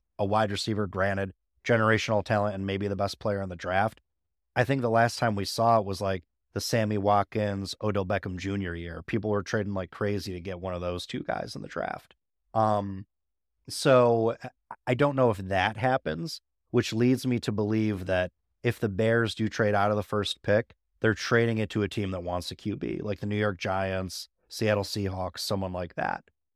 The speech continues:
Um, the Commanders need a Q B. So unless one of them becomes enamored with Jayden Daniels, which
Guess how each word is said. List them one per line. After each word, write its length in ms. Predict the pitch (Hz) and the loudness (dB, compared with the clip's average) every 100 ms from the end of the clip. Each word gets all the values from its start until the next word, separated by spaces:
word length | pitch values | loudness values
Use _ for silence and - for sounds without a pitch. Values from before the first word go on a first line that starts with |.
| _ - | _ 2
Um, 560 | 107 101 98 95 104 - _ _ _ - | 4 4 2 -4 -6 -12 _ _ _ -10
the 160 | 113 113 | -2 -2
Commanders 840 | - 113 123 143 113 98 90 - - | 0 2 4 4 4 -2 -4 -10 -12
need 580 | 95 95 98 110 110 92 | -8 -4 0 2 2 0
a 60 | |
Q 300 | 87 - 98 | -4 -8 -6
B. 340 | - - - - _ _ - | -6 -8 -10 -14 _ _ -12
So 360 | - 135 120 | -2 2 4
unless 840 | 113 110 107 143 156 110 - - 110 | 4 0 2 4 4 2 -4 -10 -6
one 240 | 107 117 | 0 0
of 120 | 113 | 2
them 140 | 113 110 | 0 0
becomes 360 | 110 117 107 | 0 -2 -4
enamored 640 | 101 95 95 101 110 120 131 | -4 -6 -2 -2 -2 -4 -4
with 240 | 104 98 | -6 -8
Jayden 400 | - 107 107 95 | -6 -4 -2 -4
Daniels, 600 | 87 92 101 117 123 113 | -8 -6 -4 -2 -2 -2
which 360 | 104 101 - | -4 -4 -6